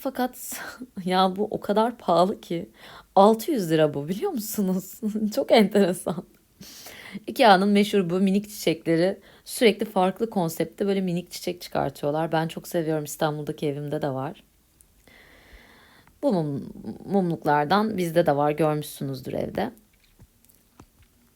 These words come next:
Böyle minik objeleri de çekmek istedim. Ben evde pek böyle obje seven bir insan değilim gerçi ama sizler için çekmek istedim.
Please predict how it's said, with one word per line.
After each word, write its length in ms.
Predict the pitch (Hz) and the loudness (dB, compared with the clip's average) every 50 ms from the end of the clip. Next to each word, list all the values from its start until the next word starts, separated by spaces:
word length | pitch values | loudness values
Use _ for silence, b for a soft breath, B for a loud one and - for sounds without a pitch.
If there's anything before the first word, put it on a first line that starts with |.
| _ _ - _ - - | _ _ -20 _ -6 -2
Böyle 260 | 196 208 208 202 208 | 2 2 4 4 4
minik 280 | 196 202 196 202 202 | 2 2 0 0 2
objeleri 460 | 214 202 175 170 196 190 190 196 190 165 | 2 2 2 2 2 2 2 2 2 0
de 80 | 165 | -4
çekmek 380 | 160 - 151 147 - 160 151 - | -6 -6 -6 -6 -6 -8 -10 -10
istedim. 380 | - - - 165 151 165 170 | -10 -8 -8 -8 -6 -6 -4
Ben 120 | 190 196 202 | -4 -2 -2
evde 200 | 202 196 190 208 | 0 -2 -2 -4
pek 280 | 208 - 202 208 - | -4 -6 -8 -6 -4
böyle 180 | 190 180 180 175 | -2 -2 0 0
obje 340 | 170 - 175 160 160 175 180 | 0 -2 -2 -2 -4 -6 -8
seven 400 | - - 175 165 175 175 175 170 | -6 -6 -4 -2 -2 -2 -2 -4
bir 60 | 170 | -4
insan 400 | 170 165 170 - 175 170 170 156 | -6 -6 -8 -8 -6 -6 -6 -4
değilim 300 | 156 170 175 170 156 147 | -6 -6 -6 -6 -8 -6
gerçi 380 | 147 147 143 147 151 - - 214 | -6 -4 -4 -6 -6 -8 -6 -6
ama 160 | 180 170 175 | -6 -6 -8
sizler 340 | 175 - 180 165 151 175 170 | -8 -8 -6 -2 0 0 0
için 240 | 160 165 - 165 | 0 -2 -8 -10
çekmek 400 | 139 - - 160 - 170 165 165 | -10 -8 -10 -10 -8 -8 -10 -10
istedim. 480 | - - - - - 147 143 165 220 - | -12 -16 -12 -10 -10 -8 -8 -8 -10 -12